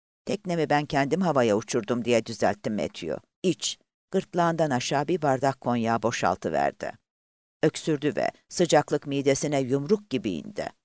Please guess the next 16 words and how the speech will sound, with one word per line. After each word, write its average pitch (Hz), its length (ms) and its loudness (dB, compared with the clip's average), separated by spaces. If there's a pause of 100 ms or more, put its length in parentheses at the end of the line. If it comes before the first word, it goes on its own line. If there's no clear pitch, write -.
(160)
"Sen 151 300 2
neden 147 340 4
bahsediyorsun?" 92 840 0 (460)
"Eğer 190 320 8
oturur 156 380 4
sakin 147 440 2
olursan 165 480 6
anlatacağım." 123 840 2 (500)
Ona 165 300 6
ve 120 120 4
hepimize, 113 720 0 (260)
"Aylar 220 320 6
önce 226 280 4
anlatmış 190 480 2
olmalıydın," 123 680 2
dedi. 82 360 -2